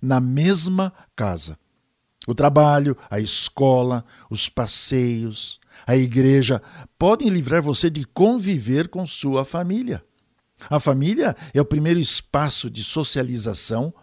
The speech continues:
do ser humano. A primeira escola de afeto, de cuidado, de preparo para a vida. É na família que você tem um contato profundo com pessoas diferentes, com cuidados diferentes. Sem família,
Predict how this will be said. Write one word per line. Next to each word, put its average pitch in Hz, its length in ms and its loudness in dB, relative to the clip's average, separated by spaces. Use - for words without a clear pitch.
do 165 100 0
ser 175 220 2
humano. 120 380 -2
A 135 60 -2
primeira 180 280 6
escola 147 680 0
de 110 140 -4
afeto, 120 640 -2
de 98 120 -10
cuidado, 117 840 -4
de 131 140 -2
preparo 160 640 0
para 123 200 -2
a 101 40 -2
vida. 85 360 -12
É 123 120 0
na 135 100 4
família 147 540 2
que 117 120 -4
você 107 540 -4
tem 147 140 2
um 139 140 0
contato 127 500 -2
profundo 175 720 -2
com 110 200 -6
pessoas 131 580 -4
diferentes, 127 840 -2
com 135 180 -4
cuidados 123 720 -6
diferentes. - 720 -12
Sem 165 200 2
família, 131 540 0